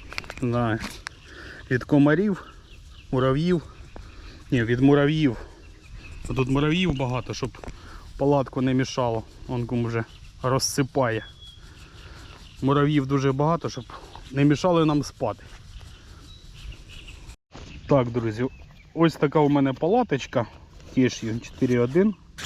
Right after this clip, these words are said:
Ну, така досить величезна, з тамбуром. Досить гарна. Це я не рекламую, я на жодну фірму не працюю поки що. Ну, палатка дуже гарна. Я куму теж таку подарував, тільки маленьку. Він каже, будку мені взяв.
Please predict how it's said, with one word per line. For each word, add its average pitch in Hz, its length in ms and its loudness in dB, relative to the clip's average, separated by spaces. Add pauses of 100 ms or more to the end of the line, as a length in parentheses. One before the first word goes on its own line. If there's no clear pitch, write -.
(800)
Ну, 220 80 0
така 160 300 2
досить 151 360 0
величезна, 143 580 2
з - 60 -12
тамбуром. 147 520 2 (1000)
Досить 156 500 2
гарна. 113 460 0 (720)
Це 135 80 4
я 135 100 6
не 131 120 6
рекламую, 185 500 6
я 151 40 8
на 143 140 6
жодну 139 280 2
фірму 131 340 4
не 135 120 4
працюю 196 580 4 (260)
поки 156 280 2
що. 143 240 0 (560)
Ну, 151 100 8
палатка 151 540 4
дуже 120 520 0
гарна. 151 360 2 (760)
Я 151 100 6
куму 147 300 2
теж 226 240 4
таку 143 220 -2
подарував, 135 600 2 (140)
тільки 139 180 2
маленьку. 139 480 4
Він 120 120 -4
каже, 120 240 0
будку 127 420 -2
мені 120 260 0
взяв. 117 300 2